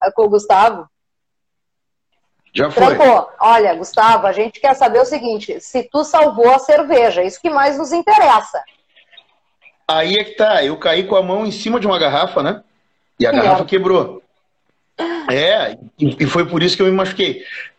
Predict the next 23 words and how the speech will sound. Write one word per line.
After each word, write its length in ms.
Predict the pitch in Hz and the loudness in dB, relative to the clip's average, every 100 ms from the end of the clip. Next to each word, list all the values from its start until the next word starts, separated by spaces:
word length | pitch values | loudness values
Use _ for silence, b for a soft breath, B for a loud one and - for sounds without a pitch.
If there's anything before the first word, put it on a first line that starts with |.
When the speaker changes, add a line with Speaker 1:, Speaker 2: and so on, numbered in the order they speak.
| - | -6
Speaker 2:
Aí 340 | 147 147 160 196 | -4 -2 -2 -2
eu 100 | 196 | -2
tava 200 | 190 190 | -2 -2
participando 460 | 180 - - 190 | -4 -6 -4 -2
de 60 | 185 | 0
uma 140 | 190 | 0
outra 320 | 170 208 208 185 | 0 -2 -2 0
live 480 | 170 196 226 262 - _ _ _ _ _ _ _ - | 0 0 -2 -10 -16 _ _ _ _ _ _ _ -4
e, 680 | 170 175 170 165 156 147 131 | -2 0 0 2 2 2 0
né, 220 | 143 175 | -2 -2
eu 200 | 151 147 | -4 -6
cheguei 440 | - 190 170 165 294 | -6 -4 -4 -4 -4
no 80 | |
estúdio 360 | 262 - 254 247 | -6 -4 -6 -4
correndo 460 | 190 147 135 220 208 | -4 -2 0 -2 -2
com 100 | 170 | -4
a 40 | |
mão 200 | 151 202 | -2 -4
sangrando, 560 | - 160 143 170 214 180 | -4 -6 -2 -2 -2 -2
aí 200 | 170 185 | 0 -2
entrei 260 | 147 170 | -2 -2
na 100 | 180 | -2
live 420 | 147 156 156 135 | -2 -2 -4 -8